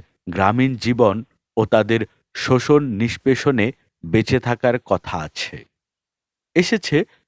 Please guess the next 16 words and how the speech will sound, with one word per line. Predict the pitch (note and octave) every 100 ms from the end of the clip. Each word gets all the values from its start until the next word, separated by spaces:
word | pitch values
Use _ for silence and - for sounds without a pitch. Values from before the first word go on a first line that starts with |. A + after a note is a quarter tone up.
| -
মানুষ | G2+ A2 C3 - -
ও | G2+ G2
প্রকৃতির | - C#3+ - D#3 D3+ D#3+ _ _
সৌন্দর্য | - - B2 C#3 D3+ C3+ C3+ D#3
এবং | G#2+ G2+ G#2+ G#2 _ _ _
একে | A#2+ C3 D#3 D3+
অপরের | A2+ - C3+ C#3 B2+
সম্পর্কে | - A2+ A#2 C3 B2 -
টানাপোড়েন, | C3 - F#2+ F2 - E2+ D2+ B1+ - _ _ _ _ _ _ _ -
যেখানে | G2 G#2+ A2 B2+ A#3 _ _ -
প্রতীকী | D3+ F#3 - E3
ব্যঞ্জনায় | A2 A#2 B2 C3 A2 B2+ _ _
সমাজের | - A#2 A2+ A#2+ B2+ A#2
শ্রেণীদ্বন্দ্ব, | - - A2+ C3+ C3 C3 B2 A#2 - _ _ -
শোষণ | - B2 - C#3+ C3+
ও | -